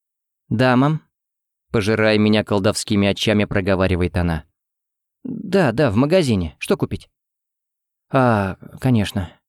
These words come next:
Немного смущается она. "Ладно, захвачу. Чуть... чуть попозже вернемся. Мы немного", закатывает глаза. "Отъехали. На машине.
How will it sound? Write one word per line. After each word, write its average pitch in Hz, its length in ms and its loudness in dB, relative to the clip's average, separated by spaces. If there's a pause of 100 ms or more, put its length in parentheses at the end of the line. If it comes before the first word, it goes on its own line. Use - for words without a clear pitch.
(160)
Немного 123 420 2
смущается 107 640 0
она. 98 240 -2 (600)
"Ладно, 127 340 2
захвачу. 117 560 0 (480)
Чуть... - 220 -4 (560)
чуть - 180 -4
попозже 117 400 0
вернемся. 117 400 0
Мы 147 120 2
немного", 131 520 2 (500)
закатывает 110 600 0
глаза. 107 400 0 (760)
"Отъехали. 98 680 -2 (420)
На 160 320 0
машине. 117 580 0